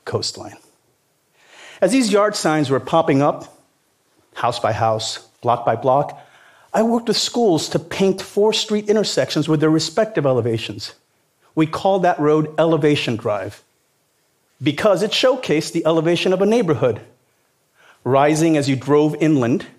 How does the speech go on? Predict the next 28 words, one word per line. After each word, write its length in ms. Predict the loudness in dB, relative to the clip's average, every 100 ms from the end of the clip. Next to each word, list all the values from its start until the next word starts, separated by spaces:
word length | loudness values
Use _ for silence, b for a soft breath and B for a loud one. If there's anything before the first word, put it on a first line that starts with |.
| _ b b -2
and 160 | 0
then 160 | 2 2
dropping 560 | 2 0 2 0 0 0
after 240 | -2 -2
you 100 | -4
crossed 460 | -4 -2 -2 -2 -4
that 240 | -4 -2
barely 480 | 0 2 0 -2 -6 _
noticeable 640 | -4 0 -2 -4 -10 -10 -12 -6
ridge. 380 | -6 -6 -10 -20 _ _ _ _ _ _ _ _ _ _ _ _ _ -4
And 200 | 0 4
as 160 | 4 2
if 160 | 0
being 280 | 2 2 2
flanked 580 | -2 -2 2 2 0 0
by 140 | -2
bodies 420 | 0 0 2 2
of 100 | 0
water 500 | 0 2 4 4 2 -2 B -8
on 140 | -6
both 380 | -6 0 0 0
sides 320 | 0 0 2
wasn't 280 | 0 0 2
enough, 420 | 2 2 -2 -10 -20 _ _ _ _ _ _ _ _ _ _
Miami 380 | 0 2 2 2
has 260 | 2 2 0
a 60 |
third 640 | -2 -6 -6 0 2 2 -4